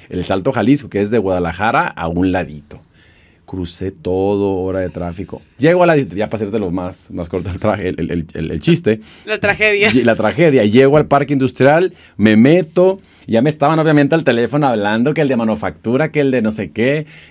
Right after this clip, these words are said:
Speaker 1: Y yo había hablado el de seguridad. "Oye, fulano, pues voy a llegar con la cubeta. Entonces esa cubeta va para, por recibos. Pero pues yo nunca me meto a recibos porque entran los camiones". La cosa es que le dije, "Yo te lo voy a dejar, el de almacenes, en la recepción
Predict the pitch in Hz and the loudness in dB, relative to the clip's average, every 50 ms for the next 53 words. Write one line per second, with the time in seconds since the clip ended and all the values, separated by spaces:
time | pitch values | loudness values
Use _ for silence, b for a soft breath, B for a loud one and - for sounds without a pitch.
0 | B - 101 107 127 147 151 147 135 143 143 147 147 147 139 - 123 95 98 92 | B -6 -2 0 0 0 0 0 0 0 0 2 0 0 -2 -4 -4 -4 -4 -4
1 | 95 90 104 90 - 107 117 135 135 131 - 98 104 101 107 117 131 135 127 107 | -2 -2 -4 -4 -2 0 2 2 2 2 0 -2 -2 -2 0 0 0 0 0 -2
2 | 87 78 95 92 85 78 95 110 139 151 151 131 98 95 95 104 117 139 160 170 | -2 -4 -6 -6 -4 -4 -2 -2 0 0 0 0 0 0 0 0 0 0 -2 -4
3 | - - 117 110 104 98 95 92 - 90 85 87 95 98 95 - - 82 73 76 | -8 -6 -4 -2 -2 -2 -4 -4 -6 -4 -2 0 0 0 -2 -4 -6 -10 -12 -12
4 | - b b b b b 98 101 87 78 104 107 107 147 156 131 117 135 151 - | -14 b b b b b -6 -4 -2 -2 -2 0 0 0 0 0 0 -2 -2 -2
5 | 139 110 101 95 80 - 135 120 104 95 78 113 117 120 123 127 131 - - - | 0 0 0 0 0 0 2 2 2 0 0 -2 0 0 0 0 0 -2 -6 -10
6 | _ _ _ _ - 110 98 95 87 - - 139 160 151 110 85 76 - - b | _ _ _ _ -2 0 0 0 -2 2 2 4 4 4 2 0 -4 -8 -14 b
7 | b b b b b _ 117 117 110 87 107 - 107 123 147 170 175 131 123 139 | b b b b b _ 0 2 2 0 0 2 2 2 4 4 4 2 2 2
8 | 139 131 113 113 110 - 147 180 185 156 107 113 110 110 107 110 113 110 107 - | 2 2 2 0 0 2 4 4 4 4 4 4 2 4 2 2 2 0 0 0
9 | 92 90 107 131 147 147 120 85 76 - b b b b b b b b - 117 | -2 0 2 2 4 4 2 0 -2 -8 b b b b b b b b -4 -4
10 | 113 - 123 135 143 175 175 165 160 143 135 131 120 107 113 113 - 165 151 160 | -2 0 -2 -2 -2 -2 -4 -2 0 0 0 0 0 -4 -2 -2 0 0 2 2
11 | 165 147 135 - - 117 120 139 170 156 131 117 107 104 90 - 107 98 92 85 | 2 0 -2 -2 0 0 0 0 0 -2 -2 -2 -2 -2 -4 -4 -4 -4 -4 -6
12 | - - - 127 127 123 120 110 110 117 110 - - 104 92 - - - - 131 | -6 -2 0 2 2 2 2 0 0 -2 -2 -2 -2 -4 -4 -4 -8 -2 0 2
13 | 143 151 185 226 277 285 | 2 2 2 0 -2 -4